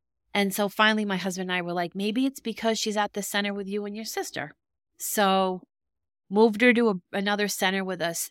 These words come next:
Amazing teacher, loved her, Miss Mary Ellen. Sh-, she was, she's a seasoned teacher. She's retired now. And she was so kind. She used to say, she used to give me tips and tell me things that I could maybe do with her.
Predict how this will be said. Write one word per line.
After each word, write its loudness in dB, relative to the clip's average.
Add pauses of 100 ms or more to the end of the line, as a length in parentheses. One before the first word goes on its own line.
Amazing 0
teacher, -4
loved -4
her, -2
Miss -8
Mary -4
Ellen. -6
Sh-, -4
she 0
was, -6 (100)
she's -8
a -6
seasoned -6
teacher. -8
She's -10
retired -4
now. -8 (100)
And -2
she -4
was -4
so 0
kind. -6
She -8
used -8
to -12
say, -4 (120)
she -8
used -12
to -8
give -4
me -6
tips -2
and -10
tell 0
me 0
things -6
that 0
I -4
could -8
maybe -6
do 0
with -8
her. -4